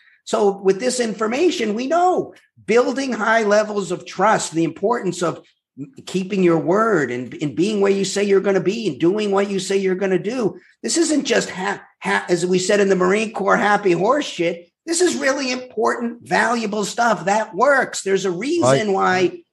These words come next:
Speaker 1: what you might call the old school values are old school.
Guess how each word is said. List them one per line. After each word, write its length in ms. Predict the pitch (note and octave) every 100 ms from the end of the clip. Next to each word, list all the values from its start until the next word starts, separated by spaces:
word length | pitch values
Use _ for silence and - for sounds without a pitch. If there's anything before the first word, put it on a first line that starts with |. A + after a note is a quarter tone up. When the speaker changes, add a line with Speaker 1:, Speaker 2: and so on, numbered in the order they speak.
| -
Speaker 1:
what 160 | F3+ F#3+
you 100 | F#3
might 260 | F#3+ G3
call 220 | - F#3+
the 140 | F#3 F#3+
old 360 | F#3 G3 F#3+ E3
school 380 | - G3 F#3 E3
values 580 | E3+ G3 G#3+ E3+ F3+
are 160 | E3+ E3+
old 300 | F3+ F3 E3+
school. 540 | - A3 F4 C4 -